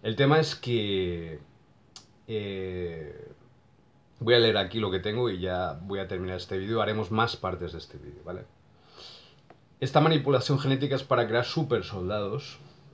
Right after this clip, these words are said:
eh, programas de los ejércitos del mundo que ahora se activará con nuevas administraciones como la de Temer en Brasil,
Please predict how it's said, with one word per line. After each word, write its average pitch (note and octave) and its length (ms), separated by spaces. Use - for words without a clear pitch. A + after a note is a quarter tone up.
eh, F#2 400
programas B2+ 380
de C#3 80
los A#2 140
ejércitos A2 640
del G#2+ 100
mundo B2 460
que C#3 220
ahora B2 280
se - 200
activará A#2 680
con B2+ 260
nuevas A2+ 300
administraciones F2+ 720
como F2 220
la D2 80
de D#2+ 120
Temer F#2 280
en D#2+ 140
Brasil, D#2+ 460